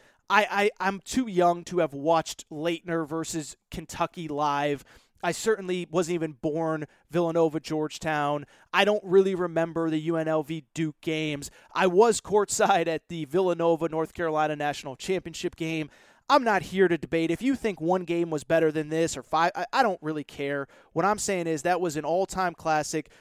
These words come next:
That was a moment that we as college basketball fans get to cherish forever. I hope you guys enjoyed it, and I hope we get something resembling that on Monday night when Baylor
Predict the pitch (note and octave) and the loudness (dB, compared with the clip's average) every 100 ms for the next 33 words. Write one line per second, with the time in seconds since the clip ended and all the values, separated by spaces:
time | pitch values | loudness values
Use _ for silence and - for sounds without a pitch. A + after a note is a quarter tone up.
0 | _ E3 F#3 G3 D#3+ D#3+ E3+ E3+ D#3+ D#3 | _ 0 0 2 0 0 -2 -2 -4 -6
1 | C3+ D3 G#3 A3+ F#3+ - F3+ E3+ D#3+ - | -6 -4 -2 0 0 0 0 0 -2 -2
2 | E3 D#3+ D#3+ D#3 D3 - D#3 D3+ D#3 - | -2 -2 -4 -2 -2 -2 -4 -4 -8 -8
3 | C3 - D#3+ D3 - C#3+ D#3 F#3 E3+ F3 | -10 -4 -2 -2 -6 -10 0 0 2 -4
4 | _ _ _ - E3 D3+ E3+ C4 C#4+ G3 | _ _ _ -2 0 2 8 8 8 -2
5 | A3+ G3 G#3 G3+ G3 G3 D3+ F3+ A3 C#3+ | -4 2 4 4 4 -2 -2 6 6 4
6 | A#2 - _ _ _ - C#3+ F#3+ C4 A3+ | -4 -12 _ _ _ -6 2 2 2 0
7 | F#3+ F3+ - C4 - - E3+ C3 D3 F3+ | 0 0 4 6 6 0 -4 -4 2 4
8 | G3+ F#3+ F3+ E3+ D#3+ E3+ D#3+ _ _ - | 6 4 2 -2 0 0 0 _ _ -2
9 | F3 E3+ G3 G#3 G3 E3 D3+ D3 _ - | 0 4 4 4 0 0 -2 -4 _ -6
10 | D3+ C3+ D3 C#3+ C3+ | -6 -4 -4 -2 -4